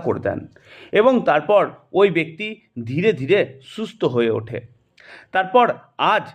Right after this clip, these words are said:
তিনি ওই ব্যক্তির বাড়ি যান তাকে দেখতে, আর সেই চিত্র ধরা পড়ল আমাদের ক্যামেরায়। পৌরপিতার এই উদ্যোগে চোখের জল এলো তপন দাসের।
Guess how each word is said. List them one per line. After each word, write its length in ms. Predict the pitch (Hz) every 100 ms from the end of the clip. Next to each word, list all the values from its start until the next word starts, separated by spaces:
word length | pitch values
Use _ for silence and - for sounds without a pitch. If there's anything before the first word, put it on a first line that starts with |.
| _ -
তিনি 240 | 175 196 117 - -
ওই 140 | 180 175
ব্যক্তির 380 | 151 151 185 139
বাড়ি 180 | 135 123 123
যান 140 | 110 107 - _ 135
তাকে 220 | 127 160 117 _ 113 107
দেখতে, 340 | 147 147 - - _ _ - - 175
আর 80 | 170 - _ -
সেই 180 | 208 233 180
চিত্র 220 | 165 170
ধরা 220 | 135 131 127
পড়ল 180 | 131 147 160 - _ -
আমাদের 360 | 147 156 147 -
ক্যামেরায়। 420 | 107 110 98 - - _ - -
পৌরপিতার 540 | 240 262 262 262 269 262 220
এই 80 | 226
উদ্যোগে 440 | 185 160 180 208 160 - _
চোখের 360 | - 202 214 226
জল 220 | 143 147 151
এলো 220 | 160 185 170 _ _
তপন 320 | 180 170 208 156
দাসের। 340 | 113 110 131